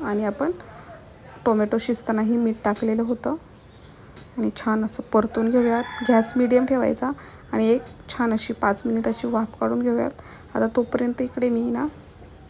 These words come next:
ऑमलेट बनवते.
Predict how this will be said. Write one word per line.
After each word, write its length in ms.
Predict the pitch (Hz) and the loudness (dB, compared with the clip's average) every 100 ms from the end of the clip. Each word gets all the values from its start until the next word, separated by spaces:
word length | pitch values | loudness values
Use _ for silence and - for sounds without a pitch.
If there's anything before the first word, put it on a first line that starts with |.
| - - - - - - - - - - - - - - | -20 -20 -20 -20 -20 -20 -20 -20 -20 -20 -20 -20 -20 -4
ऑमलेट 340 | 240 226 233 240 | 0 0 0 -2
बनवते. 440 | 247 226 233 269 | -2 -2 -4 -6